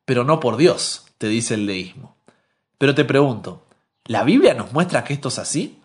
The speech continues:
<laughs> Para nada. En la Biblia vemos un Dios que nos permite elegir. ¿Por qué? Porque un amor obligado es un amor tóxico. Así que te da la oportunidad de reconocerlo como creador, ¿o no?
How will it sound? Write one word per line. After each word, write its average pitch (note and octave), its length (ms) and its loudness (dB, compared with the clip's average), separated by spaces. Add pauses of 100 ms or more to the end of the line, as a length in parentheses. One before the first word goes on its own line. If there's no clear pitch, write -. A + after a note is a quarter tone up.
(400)
<laughs> - 180 -16
Para A3 240 4
nada. C#4+ 480 2 (200)
En G3+ 100 4
la A#3+ 100 10
Biblia C4 280 4
vemos A#3 300 2
un F#3 100 4
Dios A#3 160 4
que G#3 100 0
nos F3 140 2
permite F#3+ 600 2
elegir. C3+ 500 0
¿Por C3 160 0
qué? G3+ 180 2
Porque D#3 240 0
un A3+ 80 2
amor A#3 280 4
obligado D3 880 4 (300)
es - 160 -2
un A#3 80 0
amor A#3+ 260 4
tóxico. - 560 -2 (340)
Así B3+ 200 -2
que B3+ 120 2
te A3 100 4
da B3 140 8
la C4+ 80 8
oportunidad F3+ 640 6
de G#3+ 100 8
reconocerlo E3 880 2
como D3+ 240 4
creador, C#3+ 760 4
¿o F2 120 -2
no? F3 320 0